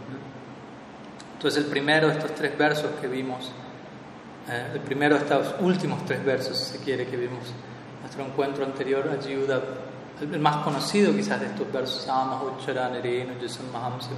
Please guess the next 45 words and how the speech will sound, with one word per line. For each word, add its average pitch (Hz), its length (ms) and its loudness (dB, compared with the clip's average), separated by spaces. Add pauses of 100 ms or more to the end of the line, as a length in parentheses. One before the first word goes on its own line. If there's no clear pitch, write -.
(120)
etcétera. 143 380 -4 (800)
Él 151 60 0
allí 135 140 6
está 139 200 2
hablando 135 320 6
de 131 100 0
cómo 147 200 2
las 135 180 2
gopis 143 300 6
se 143 80 -2
hicieron 139 360 2
a 131 40 0
un 127 120 -2
lado 131 520 4 (920)
en 139 120 -4
pos 156 280 10
de 160 100 4
Krishna, 160 460 2
tras 127 240 -2
el 135 100 0
llamado 139 440 6
de - 20 2
su - 120 0
flauta, 147 400 2
todo 175 220 0
aquello 156 360 4
que 156 80 -2
es 151 60 0
lo 151 100 2
más 147 220 4
difícil 147 440 -2
de 139 60 2
abandonar 131 500 2
en 135 80 0
este 131 240 -6
plano, 127 340 0
¿m? - 1600 -10
Y 151 40 6
debido 170 420 8
a - 20 8
la 151 120 8
gloria 165 440 8
de 147 100 8
ese 147 160 2
amor, 151 420 4